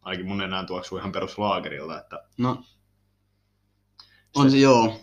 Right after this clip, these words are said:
Speaker 1: Ja kyllä väriltäänkin on, niinku, yllättävän vaaleeta, vaaleeta, niinku, viiniläistyyppiseksi laageriksi, mutta
Speaker 2: Niin on.
Speaker 1: mitä mä tiedän.
Speaker 2: Ja
Speaker 1: Eiköhän
Speaker 2: sitten
Speaker 1: maisteta.
Speaker 2: maku.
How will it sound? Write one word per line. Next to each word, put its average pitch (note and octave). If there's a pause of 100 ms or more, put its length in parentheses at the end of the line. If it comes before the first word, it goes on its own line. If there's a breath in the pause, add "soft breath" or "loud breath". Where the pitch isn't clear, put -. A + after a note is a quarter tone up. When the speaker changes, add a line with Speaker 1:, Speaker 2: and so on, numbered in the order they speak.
Speaker 1:
Ja G#2+
kyllä G#2+
väriltäänkin G2+
on, G2
niinku, G2 (140)
yllättävän G2
vaaleeta, F#2 (460)
vaaleeta, F#2+
niinku, F#2
viiniläistyyppiseksi F2
laageriksi, E2+
mutta G#2
Speaker 2:
Niin A2+
on. G#2
Speaker 1:
mitä F#2+
mä F2+
tiedän. - (1500)
Speaker 2:
Ja -
Speaker 1:
Eiköhän C#3+
Speaker 2:
sitten B2
Speaker 1:
maisteta. C3
Speaker 2:
maku. D#3+